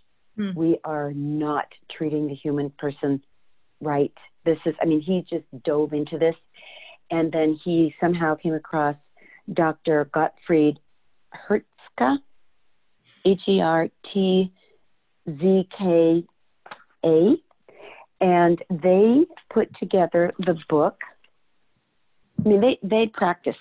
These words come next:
Speaker 2: medicine together, but, and they have several different books,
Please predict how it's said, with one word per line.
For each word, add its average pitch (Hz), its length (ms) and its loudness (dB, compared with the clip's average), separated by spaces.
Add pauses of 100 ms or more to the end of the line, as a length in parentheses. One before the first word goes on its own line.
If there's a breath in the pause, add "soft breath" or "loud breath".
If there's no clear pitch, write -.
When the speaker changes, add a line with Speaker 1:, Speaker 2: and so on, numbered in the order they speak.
(160)
Speaker 2:
medicine 156 560 -2
together, - 400 -6 (760 loud breath)
but, 160 300 2
and 180 120 2
they 190 120 2
have 185 240 -2
several 160 260 -2
different 156 360 -4
books, 147 260 -2